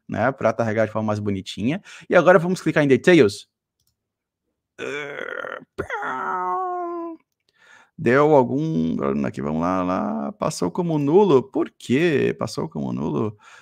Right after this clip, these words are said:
String de, tá. Deu alguma tretinha aqui. Vamos ver, né? Normal. Tinha que dar. Tava muito bom pra ser verdade.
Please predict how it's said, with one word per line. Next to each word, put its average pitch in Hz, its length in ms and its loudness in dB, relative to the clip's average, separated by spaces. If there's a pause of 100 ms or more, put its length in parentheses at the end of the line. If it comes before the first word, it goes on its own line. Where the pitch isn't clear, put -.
(120)
String 143 560 -2
de, 185 680 2 (260)
tá. 175 480 6 (4000)
Deu 160 480 -6
alguma 156 440 -2
tretinha 180 460 -4
aqui. 127 340 0 (200)
Vamos 147 280 -4
ver, 117 180 2
né? 135 220 -4
Normal. 143 580 4 (180)
Tinha 190 180 -4
que - 120 -10
dar. 117 340 6 (720)
Tava 180 220 6
muito 208 160 2
bom 208 80 6
pra 190 100 8
ser 185 140 4
verdade. 156 560 2